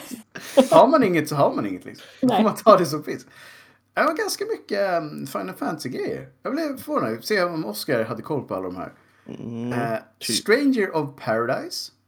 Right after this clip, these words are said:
Speaker 3: Mm.
Speaker 1: Och då var det Final Fantasy Origin gets March release date. Och jag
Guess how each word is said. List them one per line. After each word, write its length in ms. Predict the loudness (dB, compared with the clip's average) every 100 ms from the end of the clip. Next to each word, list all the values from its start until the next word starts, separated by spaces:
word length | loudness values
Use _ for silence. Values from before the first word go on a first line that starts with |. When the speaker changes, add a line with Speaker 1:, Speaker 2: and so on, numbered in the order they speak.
| _ _ _ _
Speaker 3:
Mm. 140 | -10 -8
Speaker 1:
Och 120 | -6
då 80 | -2
var 100 | -2
det 80 | -2
Final 300 | -4 -4 -2
Fantasy 360 | -4 -6 -8 -10 0
Origin 680 | 2 2 -2 -4 -6 -10 -18 _
gets 340 | -8 -8 -12 -12
March 580 | -8 -6 -6 -8 -12 -20 _ _
release 560 | -10 -8 -10 -10 -12 -12 -14
date. 300 | -12 -14 -16 -20 _ _ _ _ _ _ _
Och 180 | -12
jag 80 | -6